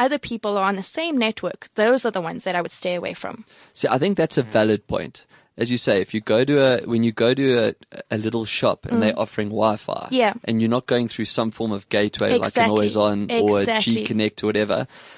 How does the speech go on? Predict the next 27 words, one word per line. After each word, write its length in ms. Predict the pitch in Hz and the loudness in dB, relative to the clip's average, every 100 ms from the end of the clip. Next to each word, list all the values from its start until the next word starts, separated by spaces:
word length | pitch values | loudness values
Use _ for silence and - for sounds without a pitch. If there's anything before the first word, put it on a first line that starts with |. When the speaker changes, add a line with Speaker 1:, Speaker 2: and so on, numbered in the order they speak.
| - | -10
Speaker 2:
the 80 | - | -6
guy 220 | 127 208 285 | -2 -4 -2
sitting 300 | - 262 226 | -2 0 0
in 120 | 175 | 0
the 80 | 135 | -2
back 480 | - 147 131 - - | 0 0 0 -6 -16
could 200 | - 160 | -4 -2
be 120 | 139 131 | 2 2
running 300 | 123 123 113 | 2 2 -2
a 40 | |
kid's 300 | - 127 110 | -2 -4 -4
porn 280 | - - 165 | -2 0 0
ring, 80 | 101 | 0
Speaker 1:
Exactly. 440 | 285 466 240 220 | -2 -4 -8 -6
Speaker 2:
which 240 | 165 - | -6 -4
means 240 | 120 139 127 | 0 2 2
that 160 | 117 | 0
those 240 | 117 123 113 | 2 2 2
viruses 540 | 110 110 110 - 104 | 2 4 4 0 -6
are 20 | |
gonna 200 | 104 104 107 | -4 0 0
run 120 | 104 | -2
through 200 | - 104 | -2 -2
the 80 | 104 | -2
entire 320 | 101 110 107 | -2 -2 -2
network. 320 | 104 - - | -4 -4 -2
Speaker 1:
Exactly. 680 | 233 - - 202 - - | -2 -2 -4 -4 -6 -16